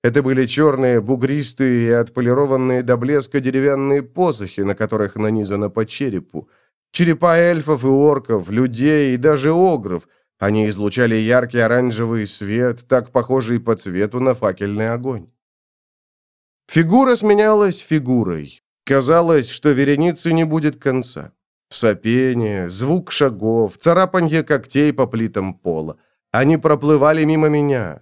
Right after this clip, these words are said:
корабли древности и былой силы, ушедшие на дно веков, и их огромные тени зловеще скользили по телам колонн.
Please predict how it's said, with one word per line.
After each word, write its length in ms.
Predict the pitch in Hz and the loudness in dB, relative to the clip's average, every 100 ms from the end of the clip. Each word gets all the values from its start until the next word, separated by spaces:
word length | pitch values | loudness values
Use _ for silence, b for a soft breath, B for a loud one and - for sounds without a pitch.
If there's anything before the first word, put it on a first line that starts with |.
| - | -4
корабли 440 | 139 139 127 123 | 0 2 2 2
древности 760 | 113 113 127 123 113 98 - 107 | 2 2 2 2 0 -2 -4 -4
и 100 | 104 | -2
былой 420 | 110 113 110 104 | -2 0 0 -2
силы, 380 | - 127 131 123 | -4 -2 0 0
ушедшие 680 | 113 101 123 123 120 123 117 | 0 -2 -4 -4 -4 -2 0
на 160 | 117 | -2
дно 220 | 107 117 | 0 0
веков, 480 | 113 113 - 147 110 - b _ | 0 -2 0 0 0 -6 b _
и 160 | 101 98 | -4 -2
их 140 | 90 | -4
огромные 600 | 90 87 90 87 87 90 | -6 -4 -4 -2 -4 -4
тени 440 | 78 110 107 101 | -4 -4 0 -2
зловеще 720 | 92 85 90 90 156 143 - 143 | -2 -4 -4 -2 -4 -4 -4 -6
скользили 580 | - 135 113 123 120 | -2 -2 -2 -2 -2
по 140 | 120 113 | -2 -4
телам 420 | - 95 90 85 | -6 -6 -6 -8
колонн. 540 | - 95 87 78 71 | -8 -8 -6 -10 -12